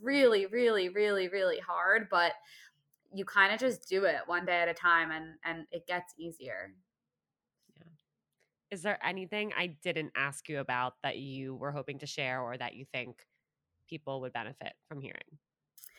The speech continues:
Speaker 1: I don't think so. I think everybody is so different, and if people are listening and have certain fears or certain questions about, like, you know,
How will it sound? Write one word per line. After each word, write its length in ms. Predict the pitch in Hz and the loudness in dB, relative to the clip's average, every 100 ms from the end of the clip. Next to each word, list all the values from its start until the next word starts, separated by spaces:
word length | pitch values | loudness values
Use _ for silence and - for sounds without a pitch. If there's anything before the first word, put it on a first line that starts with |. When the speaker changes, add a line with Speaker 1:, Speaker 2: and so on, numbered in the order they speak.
| - - - - | -18 -16 -10 -2
Speaker 1:
I 80 | 294 | 2
don't 200 | 330 320 | 2 4
think 180 | 302 302 | 0 4
so. 100 | 277 | 6
I 100 | 269 | 6
think 260 | 302 277 - | 4 2 4
everybody 500 | 233 277 262 294 294 | 4 4 4 4 2
is 120 | 262 | 2
so 180 | 254 247 | 2 2
different, 680 | 226 196 - 226 247 269 - | 2 0 2 2 2 0 2
and 260 | 202 208 - | 4 4 2
if 160 | 196 - | -6 -6
people 300 | 214 208 233 | -6 0 4
are 160 | 240 | 4
listening 560 | 214 196 208 208 214 208 | 4 2 0 -2 -2 -2
and 100 | 202 | -2
have 380 | 185 180 180 180 - | 6 8 8 2 -6
certain 360 | 208 196 208 202 | -2 -2 -4 -6
fears 440 | 185 190 190 190 - | 0 2 2 0 0
or 140 | 190 | 0
certain 320 | 196 185 196 | 0 -2 -2
questions 540 | 196 180 190 190 196 190 | -2 -2 0 -4 -4 -2
about, 340 | 185 180 - | 2 2 2
like, 360 | 180 180 180 - _ _ _ _ - | 0 -2 -4 -14 _ _ _ _ -10
you 140 | 202 | -4
know, 320 | 175 170 165 | 0 0 -2